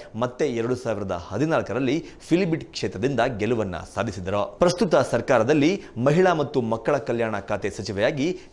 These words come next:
ಕಾರ್ಯವನ್ನ ನಿರ್ವಹಿಸುತ್ತಿದ್ದಾರೆ. ಸಾಮಾಜಿಕ ಕಾರ್ಯಕರ್ತೆಯಾಗಿ ಅವರು ಮಾಡಿದ ಸೇವಾ ಕಾರ್ಯಗಳಿಗಾಗಿ ರುಕ್ಮಿಣಿ ದೇವಿ ಅರುಂದೇಳ್ ಪ್ರಾಣಿ ಹಿತರಕ್ಷಣಾ ಪ್ರಶಸ್ತಿ, ಎಸ್ ಎಸ್ ಜಿ ಜವಾಕರ್ ಪ್ರಶಸ್ತಿ, ಮಹಿಳಾ ಸಾಧಕಿ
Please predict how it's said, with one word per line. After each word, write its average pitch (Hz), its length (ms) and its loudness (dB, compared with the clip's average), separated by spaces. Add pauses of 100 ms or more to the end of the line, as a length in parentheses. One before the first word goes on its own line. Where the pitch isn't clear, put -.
ಕಾರ್ಯವನ್ನ 110 420 -2 (180)
ನಿರ್ವಹಿಸುತ್ತಿದ್ದಾರೆ. 98 800 -2 (480)
ಸಾಮಾಜಿಕ 180 500 4 (160)
ಕಾರ್ಯಕರ್ತೆಯಾಗಿ 123 760 2
ಅವರು 101 240 0
ಮಾಡಿದ 123 240 2 (320)
ಸೇವಾ 151 240 4 (120)
ಕಾರ್ಯಗಳಿಗಾಗಿ 107 640 0 (360)
ರುಕ್ಮಿಣಿ 160 420 2
ದೇವಿ 117 200 4 (140)
ಅರುಂದೇಳ್ 107 400 0 (120)
ಪ್ರಾಣಿ 117 280 -2
ಹಿತರಕ್ಷಣಾ 95 520 -6
ಪ್ರಶಸ್ತಿ, 101 380 -4 (460)
ಎಸ್ 165 200 4
ಎಸ್ - 180 -2
ಜಿ 127 100 6 (120)
ಜವಾಕರ್ 117 440 2
ಪ್ರಶಸ್ತಿ, 101 380 -2 (380)
ಮಹಿಳಾ 135 260 4 (100)
ಸಾಧಕಿ 113 320 -2